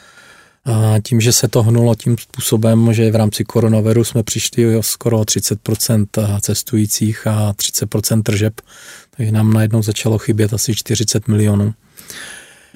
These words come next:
Tak je to velice těžké porovnávat cenu Prahy a Hradce Králové,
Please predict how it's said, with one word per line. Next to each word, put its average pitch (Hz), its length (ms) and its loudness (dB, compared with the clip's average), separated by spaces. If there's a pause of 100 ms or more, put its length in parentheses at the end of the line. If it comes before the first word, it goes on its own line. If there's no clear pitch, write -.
(140)
Tak 117 200 0
je 110 60 0
to 120 320 4 (200)
velice 127 540 2
těžké 117 880 2
porovnávat 117 640 2
cenu 117 260 2
Prahy 110 400 0
a 110 40 4
Hradce 107 340 0
Králové, 104 600 0